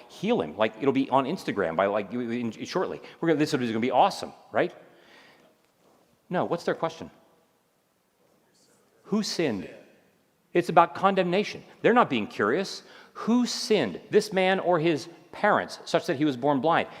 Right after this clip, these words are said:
And Jesus basically says, like, "Y'all got the question wrong. This man was born blind, such that the works of God might be revealed in him."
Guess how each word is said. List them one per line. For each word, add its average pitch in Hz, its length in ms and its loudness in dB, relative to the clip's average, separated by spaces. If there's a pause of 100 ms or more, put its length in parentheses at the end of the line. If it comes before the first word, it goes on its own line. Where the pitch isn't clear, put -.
And 139 140 -2
Jesus 202 320 -4
basically 170 340 0
says, 151 180 -2
like, 127 140 2 (120)
"Y'all 147 160 2
got 147 180 -2
the - 60 -8
question 123 380 -4
wrong. 101 320 -4 (400)
This 202 260 0
man 175 240 0
was 107 120 -2
born 127 320 -2
blind, 104 340 -4 (3250)
such - 320 -6
that 135 120 -10
the 151 80 -2
works 151 400 -4
of 127 120 -8
God 131 320 -2
might 127 220 -6
be 120 100 -10
revealed 113 480 -6
in 80 120 -14
him." 87 200 -14